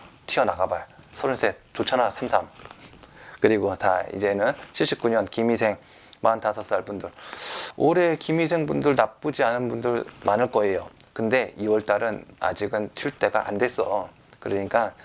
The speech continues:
봄절기 이후 정도 이렇게 생각을 한번 해보시고, 지금은 이렇게 보는 거야, 싹싹.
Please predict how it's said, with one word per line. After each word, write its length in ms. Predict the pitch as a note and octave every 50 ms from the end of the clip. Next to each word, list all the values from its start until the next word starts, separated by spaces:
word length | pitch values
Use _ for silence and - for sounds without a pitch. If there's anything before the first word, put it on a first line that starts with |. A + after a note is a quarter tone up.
| - - -
봄절기 800 | - A#2+ A2+ - A#2+ A#2 A2+ A2 G#2+ A2+ A2 G#2+ A2 A2 A2 A2+
이후 280 | A#2 A#2+ A#2+ C3 C3+ C3+
정도 480 | C#3 C3+ C3+ C3 D3+ D#3+ F3+ G3 - - _ -
이렇게 240 | A2+ G#2+ G#2 - -
생각을 400 | - C#3 C#3+ C3 B2+ A#2 B2 B2+
한번 220 | B2+ B2 B2 B2
해보시고, 580 | C#3 C#3 C3+ C3+ B2 C3 B2 C#3 D3 B2+ - - - - - -
지금은 760 | - - C3+ B2+ C#3 D#3+ D3+ C#3+ C3 B2+ C3+ C#3 B2 G#2+ - - _ _ -
이렇게 360 | - G#2+ G2+ - A2 F2+ - - - - - - - - -
보는 200 | - A2 G#2+ G#2+
거야, 140 | G2 F#2 F2+
싹싹. 340 | - - - - - -